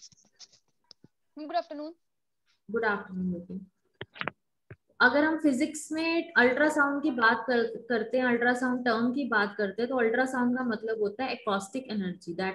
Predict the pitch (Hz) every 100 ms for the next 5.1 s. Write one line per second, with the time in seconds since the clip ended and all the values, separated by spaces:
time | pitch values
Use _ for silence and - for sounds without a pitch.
0 | - 269 - 208 208 208 202 180 170 -
1 | 294 370 _ _ _ _ 202 254 254 320
2 | 320 302 - 240 226 233 277 247 240 254
3 | 294 269 220 214 247 233 214 233 269 269
4 | 214 202 233 240 208 185 180 - 294 381